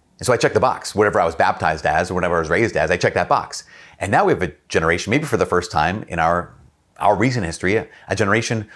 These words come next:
of people who are saying, "No, no, no, I believe exactly what my par-, what my parents believed. I believe in my own version of God. I believe in my own version of Jesus."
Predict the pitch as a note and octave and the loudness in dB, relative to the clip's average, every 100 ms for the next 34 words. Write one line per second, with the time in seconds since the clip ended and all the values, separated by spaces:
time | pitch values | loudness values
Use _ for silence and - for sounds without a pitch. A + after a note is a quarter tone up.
0 | - B2+ D#3 D3 A#2 A2+ - A2+ A2 G3 | -10 -2 0 0 2 2 2 2 4 4
1 | A3 A2+ A#2+ C#3 D#3+ C3 A2+ A#2 D3 C3 | 4 2 2 2 2 2 0 -2 -2 -2
2 | F2+ G2+ F#2 A#2+ A#2 - D#3+ - F2 - | -2 -10 -2 0 0 0 -2 -2 -4 -4
3 | - C3+ B2+ C#3 B2+ A2+ C#3+ B2+ G#2 D#3 | -2 0 2 0 2 2 2 2 2 2
4 | B2 F#2 D#2 C#2 - G2+ D3+ B2+ B2 C#3 | 2 -2 0 -2 -2 0 0 2 2 2
5 | A2+ A#2+ B2+ C3 A#2 C3 D#3+ - D2+ | 2 2 2 0 0 -2 -4 -6 -12